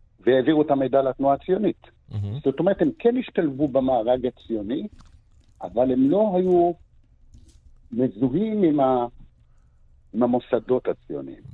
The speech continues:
Speaker 2: ברור. בואו נסתכל
Speaker 1: אני אגיד על זה עוד משהו.
Speaker 2: בהחלט.
Speaker 1: המחלוקת הגדולה הייתה האם ליהודים יש זכות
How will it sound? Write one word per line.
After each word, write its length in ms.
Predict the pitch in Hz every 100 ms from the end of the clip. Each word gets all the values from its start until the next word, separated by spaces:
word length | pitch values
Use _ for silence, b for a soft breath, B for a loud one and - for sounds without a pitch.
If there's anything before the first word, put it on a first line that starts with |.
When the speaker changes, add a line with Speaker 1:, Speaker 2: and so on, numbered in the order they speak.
| 92
Speaker 2:
ברור. 280 | 90 82 76 b b b - 107
בואו 200 | 156 208
נסתכל 280 | 226 214 123
Speaker 1:
אני 160 | 135 135
אגיד 140 | 185
על 100 | 180
זה 80 | 160
עוד 200 | 190 156
משהו. 420 | 120 - 107 107
Speaker 2:
בהחלט. 420 | 117 113 - 101
Speaker 1:
המחלוקת 420 | 107 - 226 233 202
הגדולה 300 | 180 196 185
הייתה 240 | 170 185
האם 140 | 170 175
ליהודים 500 | 147 143 113 147 147
יש 120 | 143
זכות 340 | - - 147